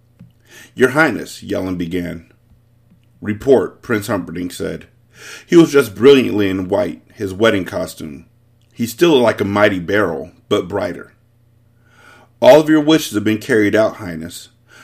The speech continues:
Personally, I have attended to each detail." He was very tired, Yellen was, and his nerves long past frayed. "Specify," said the prince. He was seventy-five minutes away from his first female murder,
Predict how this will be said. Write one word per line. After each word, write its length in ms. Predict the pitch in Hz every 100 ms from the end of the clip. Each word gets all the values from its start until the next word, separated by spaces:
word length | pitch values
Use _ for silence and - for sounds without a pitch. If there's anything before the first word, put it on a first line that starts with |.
| _ -
Personally, 600 | 170 208 131 107 98 -
I 120 | 113
have 120 | 107
attended 420 | 98 - 147 98 -
to 140 | -
each 200 | 107 -
detail." 520 | 117 120 95 64 - _ _ _ _ _ _ _ _
He 120 | -
was 140 | 127
very 300 | 90 131 110
tired, 380 | - 120 95 82
Yellen 320 | 90 90 90
was, 340 | 85 85 85 -
and 100 | 107
his 160 | 113 98
nerves 380 | 117 127 95 95
long 260 | 107 110
past 320 | 120 123 - -
frayed. 460 | 101 90 80 - _ _ _ _ _ _ _ _ _ - - -
"Specify," 720 | - - 156 160 - 98 92
said 240 | 98 95 90
the 80 |
prince. 540 | 90 98 87 82 - - _ _ _ _ _ _ _ _
He 140 | 143
was 160 | 135 -
seventy-five 560 | 170 170 160 143 135
minutes 320 | 135 135 131
away 260 | 127 120 123
from 180 | 120 104
his 140 | 104
first 380 | - 131 131 -
female 360 | 120 117 107 101
murder, 480 | 101 92 82 -